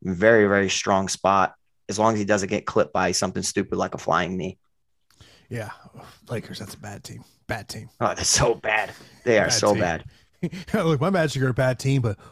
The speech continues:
Speaker 2: ooh, watching Paulo play, ooh.
Speaker 1: Yeah. Oh, boy. And we got Joey
Speaker 2: What is
Speaker 1: Rock saying, "I heard Bonita has been in real estate. Last time a real estate agent came back for a fight, did not go well." Yeah, it didn't go well for my buddy Al Iaquinta. That was,
Speaker 2: Yeah.
Speaker 1: uh,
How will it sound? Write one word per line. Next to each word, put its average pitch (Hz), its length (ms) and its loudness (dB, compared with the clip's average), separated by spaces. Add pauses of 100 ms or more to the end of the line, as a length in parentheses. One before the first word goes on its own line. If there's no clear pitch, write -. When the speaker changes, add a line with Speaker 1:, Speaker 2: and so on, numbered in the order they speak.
(120)
Speaker 2:
ooh, 311 260 4
watching 156 360 -6
Paulo 220 480 -2
play, 262 300 2
ooh. 339 840 4
Speaker 1:
Yeah. 98 280 0 (260)
Oh, 123 160 6
boy. 110 220 6
And 104 80 4
we 127 80 4
got 117 120 6
Joey 117 220 8
Speaker 2:
What - 0 -
is 151 60 4
Speaker 1:
Rock 110 340 2 (220)
saying, 107 480 0
"I 113 80 6
heard 120 180 4
Bonita 113 320 2
has 101 140 0
been 107 160 4
in 101 120 0
real 104 220 4
estate. 95 340 -4
Last 101 200 0
time 104 120 2
a 95 80 0
real 98 140 2
estate 98 260 -2
agent 92 220 -4
came 98 160 -4
back 95 220 0
for 92 100 -6
a 92 40 -10
fight, 92 240 -4
did 101 100 -4
not 95 180 -2
go 92 160 -4
well." 90 220 -4
Yeah, 98 140 0
it 110 100 0
didn't 123 180 -2
go 104 140 2
well 98 160 4
for - 100 -10
my 92 100 0
buddy 90 240 -4
Al 85 160 -2
Iaquinta. 85 560 -8 (580)
That 101 180 4
was, 101 200 2
Speaker 2:
Yeah. 90 180 2
Speaker 1:
uh, 90 60 -4